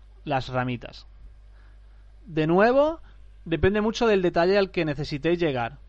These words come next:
pero para un proyecto personal, en principio, dos o tres subideas por idea principal deberían ser suficientes. Estas tareas más pequeñas son las que os van a ayudar a pasar a la acción. Para mí, la gran diferencia entre la gente exitosa y la que no,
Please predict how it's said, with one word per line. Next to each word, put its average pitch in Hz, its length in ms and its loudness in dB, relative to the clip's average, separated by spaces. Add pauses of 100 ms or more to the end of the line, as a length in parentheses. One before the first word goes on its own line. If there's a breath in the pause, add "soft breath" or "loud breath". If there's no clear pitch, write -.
(200)
pero 160 200 0
para 160 160 0
un 175 60 -2
proyecto 196 300 2
personal, 185 640 -4 (100)
en 170 160 -6
principio, 156 680 -6
dos 175 400 -2
o 175 80 -4
tres 151 200 -6
subideas 165 720 -4 (200)
por 160 160 -2
idea 147 220 -2
principal 143 460 -2
deberían 147 260 -4
ser 151 160 -10
suficientes. 117 720 -14 (1300 soft breath)
Estas 190 280 -2
tareas 214 260 2
más 208 140 0
pequeñas 214 460 -2
son 196 180 -2
las 196 160 -2
que 175 100 -6
os 156 60 -4
van 175 120 -2
a 185 40 -2
ayudar 185 320 2
a 185 60 0
pasar 165 280 -2
a 151 40 -2
la 135 80 0
acción. 120 360 -10 (540 soft breath)
Para 147 200 2
mí, 196 140 0
la 185 120 2
gran 185 160 2
diferencia 180 420 -2
entre 170 160 -6
la 139 60 -2
gente 165 260 -6
exitosa 156 500 -6
y 190 40 -2
la 139 140 -4
que 127 120 -10
no, 127 160 -10